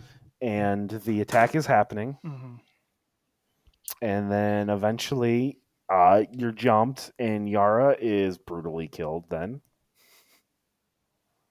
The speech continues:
Speaker 1: And Manny, Manny was a big fan of that scene, clearly. <laughs>
Speaker 2: Oh, before, before that, you find
Speaker 1: Oh, before that,
Speaker 2: you, you find
Speaker 1: the
Speaker 2: Lev,
Speaker 1: mom.
Speaker 2: yeah.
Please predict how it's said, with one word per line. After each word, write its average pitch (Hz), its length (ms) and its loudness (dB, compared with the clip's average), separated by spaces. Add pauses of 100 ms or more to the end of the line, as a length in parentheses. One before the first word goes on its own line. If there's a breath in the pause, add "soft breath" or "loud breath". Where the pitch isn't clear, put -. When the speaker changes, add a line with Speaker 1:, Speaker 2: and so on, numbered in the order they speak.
(460)
Speaker 1:
And 101 280 -4
Manny, 113 480 -2 (360 loud breath)
Manny 180 300 6
was 104 160 2
a 98 40 -6
big 95 220 -2
fan 104 200 -4
of 80 80 -6
that 98 220 2
scene, 78 260 -14
clearly. 101 640 -4 (200 loud breath)
<laughs> - 120 -14 (1700 loud breath)
Speaker 2:
Oh, 254 160 10
before, 247 540 2
before 240 520 0
that, 202 280 2
you 190 120 -4
find 220 500 -2
Speaker 1:
Oh, 170 140 12
before 175 400 6
that, 175 120 6
Speaker 2:
you, 226 80 -4
you 185 220 -4
find 196 440 0
Speaker 1:
the 165 100 8
Speaker 2:
Lev, - 20 6
Speaker 1:
mom. 139 440 8
Speaker 2:
yeah. 165 480 2